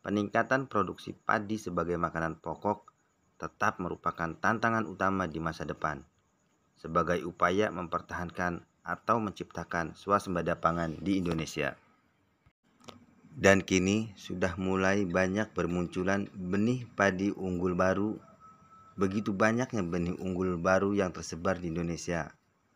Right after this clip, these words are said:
yang sekarang lagi banyak dicari atau diburu oleh teman-teman petani adalah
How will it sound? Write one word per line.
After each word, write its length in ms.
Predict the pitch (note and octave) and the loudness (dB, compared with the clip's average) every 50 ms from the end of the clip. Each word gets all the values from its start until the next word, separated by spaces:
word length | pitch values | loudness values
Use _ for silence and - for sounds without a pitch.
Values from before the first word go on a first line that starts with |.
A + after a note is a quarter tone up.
| _ _ _ _ - | _ _ _ _ -6
yang 160 | - F2+ F2+ | -4 -4 -2
sekarang 480 | - F#2+ - - F#2 F#2+ F#2+ G#2+ A2+ A2 | -2 -4 0 2 2 4 4 2 2 2
lagi 160 | G2+ F#2 F2+ | 0 -2 -2
banyak 320 | E2 E2 F2+ F2+ F#2 F2 | -2 -2 0 0 -2 -4
dicari 640 | E2+ E2 E2 D#2+ - - F2+ F2+ F#2 G#2 A2+ A2 - _ _ _ _ _ _ _ - | -6 -6 -10 -8 -4 -2 -2 0 0 0 -2 -2 -4 _ _ _ _ _ _ _ -2
atau 640 | F2 G2 - - - - F#2+ F#2+ F#2+ F2+ D#2 - - _ _ _ _ _ _ _ _ | -2 -2 -2 -4 -2 2 2 2 2 0 -4 -6 -12 _ _ _ _ _ _ _ _
diburu 560 | - F2+ G2+ A2+ A2+ A#2+ C3+ C#3+ D3 D3 G2 | -8 -2 -2 0 0 2 2 4 4 6 6
oleh 160 | A2 G#2+ G#2 | 6 4 2
teman-teman 640 | - - G2+ G2+ G2 F#2+ F2 F2+ F#2+ F#2+ F#2 E2+ D#2 | 0 -2 -2 0 0 -2 -2 -2 -2 -2 -2 -4 -4
petani 400 | - - - F#2 F#2+ G#2 G#2+ D2 | -8 -4 -2 0 0 0 0 0
adalah 480 | C#2+ F#2+ F#2 F#2 F2+ F2+ F2 E2+ E2+ | -2 -2 0 0 0 0 0 -2 -4